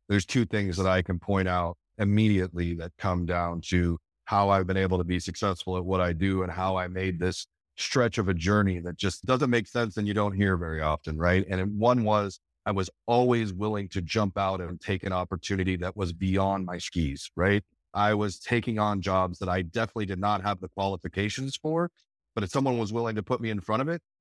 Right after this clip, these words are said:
I was going to, as we talked about earlier in learning programming, I was gonna learn whatever I had to be to be successful in that role. And the competitive spirit and the competitive in nature in me existed to go after it and make it happen no matter what that was.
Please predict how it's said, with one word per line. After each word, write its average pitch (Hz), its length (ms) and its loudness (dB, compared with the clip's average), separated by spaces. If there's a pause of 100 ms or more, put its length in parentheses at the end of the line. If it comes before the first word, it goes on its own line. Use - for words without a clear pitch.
(140)
I 113 140 4
was 120 180 0
going 107 280 -2
to, 104 180 -2
as 101 100 -2
we 98 100 -4
talked 110 280 0
about 101 320 -2
earlier 104 400 -2
in 98 120 -6
learning 104 260 -6
programming, 127 500 -2 (480)
I 101 100 2
was 117 160 2
gonna 113 160 0
learn 104 240 0
whatever 101 300 0
I 95 100 2
had 92 220 -4
to 92 80 -8
be 92 180 -2
to 90 60 -4
be 90 140 -4
successful 95 540 -4
in 113 80 -2
that 117 200 0
role. 131 280 -2 (300)
And 98 100 2
the 95 60 0
competitive 107 540 -2
spirit 110 280 -2
and 101 80 -4
the 90 40 -6
competitive 98 480 -4
in 92 120 -6
nature 95 360 0
in 87 120 -2
me 98 160 -2
existed 98 600 -4 (320)
to 110 80 0
go 107 280 0
after 95 380 0
it 92 80 2
and 92 100 0
make 98 200 -2
it 101 80 -6
happen 98 340 0
no 95 100 -4
matter 95 280 0
what 95 260 -2
that 95 240 2
was. 104 400 0